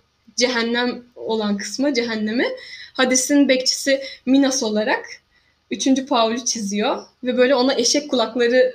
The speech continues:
vererek onun yüzünü tamamen orada resmediyor. Ve cinsel organından da, cinsel organı da bir yılan tarafından ısırılıyor aynı zamanda bu papazın. Daha sonra fresk tamamen tamamlanıyor. Tamamlandıktan sonra gelip işte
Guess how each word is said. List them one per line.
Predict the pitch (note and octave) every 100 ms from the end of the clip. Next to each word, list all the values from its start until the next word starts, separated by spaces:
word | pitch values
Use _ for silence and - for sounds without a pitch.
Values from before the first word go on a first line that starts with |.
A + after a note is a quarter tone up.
| -
vererek | G#3+ A3 A#3+ E4
onun | B3+ C4
yüzünü | A#3 A3+ A3+ A#3+
tamamen | B3 G#3+ G#3 G#3
orada | G#3 G#3 G3+
resmediyor. | G#3 G#3 G#3+ G3+ A3+ D#4 - - - -
Ve | C4+ C4
cinsel | A#3+ - B3
organından | A#3+ A#3 A#3+ B3 B3+ B3+
da, | C#4+ D4+ - - -
cinsel | A#3 B3+
organı | A#3+ A#3 B3+ C#4
da | C4+
bir |
yılan | A#3+ B3 B3+ B3+
tarafından | A#3 A3+ C4 D#4+
ısırılıyor | G#3 - A3 A3+ A3+ G3
aynı | G3 G3
zamanda | G3 G3 G3 G#3+ G#4+ _ _ _ -
bu | G3+
papazın. | G3 G3+ G3+ G3+ - - _ _ - - -
Daha | C#4
sonra | D4+ D#4 D4+
fresk | - D4+ D#4
tamamen | D#4+ D4 D4+ D#4
tamamlanıyor. | D4+ C#4 C#4 C#4+ D4+ E4 D#4+ - - - - _
Tamamlandıktan | - B3+ C4 C4 B3+ D#4 D4+
sonra | D4 C4+ D4+ D4 - A3
gelip | A#3 G#3 - - _ _ _
işte | G3 G#3 G#3+ G3